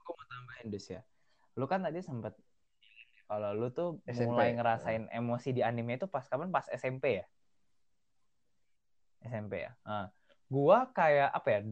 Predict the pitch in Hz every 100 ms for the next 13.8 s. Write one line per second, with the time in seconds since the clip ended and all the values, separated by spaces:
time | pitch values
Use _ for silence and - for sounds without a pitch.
0 | - - 240 226 320 320 - - 180 -
1 | 190 180 180 160 135 123 127 175 180 139
2 | 135 131 131 165 180 196 135 131 101 123
3 | 113 120 120 127 143 - 117 117 117 185
4 | 180 143 151 131 120 120 127 120 123 135
5 | - 95 - _ _ _ _ - 170 269
6 | - _ _ _ _ 165 170 151 160 160
7 | 156 156 233 302 - 104 117 127 151 262
8 | 220 156 147 143 139 - _ 139 131 127
9 | 123 120 123 - _ _ _ _ _ _
10 | _ _ _ _ _ _ _ _ _ _
11 | _ _ 196 170 - 190 180 180 151 147
12 | 147 - 147 143 135 131 208 202 190 165
13 | 127 101 120 185 - - 139 -